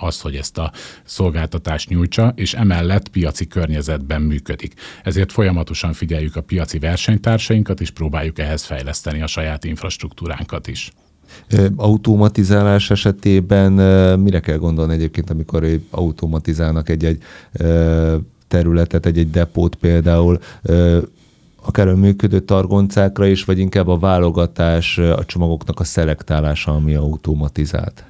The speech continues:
Speaker 1: Ezeket úgy kell elképzelni, hogy hosszú szállítópályák vannak, ahol a csomagoknak a, ö,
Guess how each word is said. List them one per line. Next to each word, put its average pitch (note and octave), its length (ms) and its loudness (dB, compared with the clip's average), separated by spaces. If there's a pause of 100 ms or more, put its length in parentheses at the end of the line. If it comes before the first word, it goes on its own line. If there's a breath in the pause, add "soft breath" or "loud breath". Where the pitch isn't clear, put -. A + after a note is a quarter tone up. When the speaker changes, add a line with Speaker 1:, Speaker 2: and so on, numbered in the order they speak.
Speaker 1:
Ezeket G#2+ 880 -2
úgy A#2 160 2
kell G2 120 0
elképzelni, F#2+ 460 0
hogy - 100 -4
hosszú F#2+ 260 -2
szállítópályák F2 840 -2
vannak, F#2 380 0
ahol F2 320 0 (260 loud breath)
a F#2 240 -2
csomagoknak F#2 640 0
a, E2+ 200 0 (400)
ö, F2 300 -2